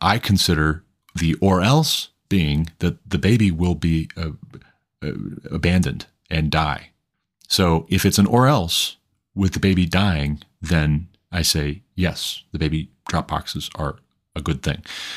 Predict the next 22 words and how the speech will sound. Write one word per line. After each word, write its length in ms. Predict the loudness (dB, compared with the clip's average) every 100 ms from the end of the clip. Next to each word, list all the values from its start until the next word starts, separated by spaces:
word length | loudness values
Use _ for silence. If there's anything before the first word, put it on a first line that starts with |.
| -16 -20 -20 -20 _ -2
But 160 | 2
something 240 | 2 2 4
com-, 240 | 2 0
is, 420 | -2 0 2 2 2
is 160 | 2
something 280 | 2 4 4
that 340 | 2 -2 -4
comes 200 | 0 2
to 80 | 4
mind, 420 | 4 6 2 0 -4 _ _
uh, 60 | -4
you 200 | -2 2
know, 180 | 4 4 0 -10 -12 -12 _ -10 -2
as, 320 | 2 2 0 -6 -14 -20 _
as 200 | 0 0 2
I 80 |
was 140 | 0 2
being 200 | 2 2
asked, 520 | 0 -2 -6 -8 -14 _ _ _ _
uh, 300 | -2 0 -2 -6 -16 -20
you 320 | -18 -8 -4
know, 160 | -4